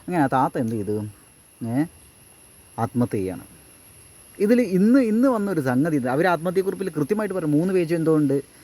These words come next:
എന്നാണ്, മൂന്ന് പേജ് ഉണ്ട് എന്ന് പറഞ്ഞു ആത്മഹത്യക്കുറിപ്പ്. ആത്മഹത്യക്കുറിപ്പിൽ കൃത്യമായി പറഞ്ഞിട്ടുണ്ട് ഇത്ര ഈ ചങ്ങായിമാരുടെ മൂന്നെണ്ണത്തിന് പേരുകൾ. പക്ഷേ ഇന്ന് രാവിലെ ആയപ്പോഴേക്കും അതിൽ ട്വിസ്റ്റ്, കഥയിൽ ട്വിസ്റ്റ്. എന്താ ട്വിസ്റ്റ് എന്ന് പറഞ്ഞാൽ ഇവരുടെ താത്താൻ്റെ ഉമ്മച്ചി വന്നിട്ട് പറയാണ്, ആ മൂന്ന് പയ്യന്മാർ ഏത്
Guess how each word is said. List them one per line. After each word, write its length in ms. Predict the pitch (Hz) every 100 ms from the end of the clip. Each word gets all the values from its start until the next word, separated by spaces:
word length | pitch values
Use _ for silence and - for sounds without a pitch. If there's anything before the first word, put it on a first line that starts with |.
| -
എന്നാണ്, 220 | 139 135 131 135
മൂന്ന് 220 | 196 240
പേജ് 200 | 175 147
ഉണ്ട് 120 | 147 131
എന്ന് 100 | 117
പറഞ്ഞു 200 | 98 95
ആത്മഹത്യക്കുറിപ്പ്. 520 | 101 110 104 104 95 107
ആത്മഹത്യക്കുറിപ്പിൽ 680 | 123 147 147 160 165 170 151
കൃത്യമായി 360 | 135 180 175 165
പറഞ്ഞിട്ടുണ്ട് 380 | 139 127 120 117
ഇത്ര 120 | 110 117
ഈ 20 | 120
ചങ്ങായിമാരുടെ 760 | 117 117 123 123 127 127 117 113 110
മൂന്നെണ്ണത്തിന് 460 | 110 107 95 101 98
പേരുകൾ. 240 | 95 92 - - - - -
പക്ഷേ 160 | 156 214
ഇന്ന് 180 | 254 254
രാവിലെ 220 | 196 196 185
ആയപ്പോഴേക്കും 400 | 170 170 151 156
അതിൽ 140 | 143 -
ട്വിസ്റ്റ്, 280 | 131 - 131 110 104 - - - 147
കഥയിൽ 280 | 135 180 180 151
ട്വിസ്റ്റ്. 280 | 135 120 120
എന്താ 120 | 151 156
ട്വിസ്റ്റ് 200 | 147 151
എന്ന് 100 | 151
പറഞ്ഞാൽ 180 | 139 147 - - -
ഇവരുടെ 220 | 131 135 117
താത്താൻ്റെ 340 | 117 143 147 127
ഉമ്മച്ചി 220 | 147 170
വന്നിട്ട് 200 | 156 147 147
പറയാണ്, 260 | 147 165 196 - - - 127
ആ 40 | 135 143
മൂന്ന് 320 | 190 190 160 131 - _ _ 143
പയ്യന്മാർ 480 | 165 160 147 135 127 131
ഏത് 100 | 135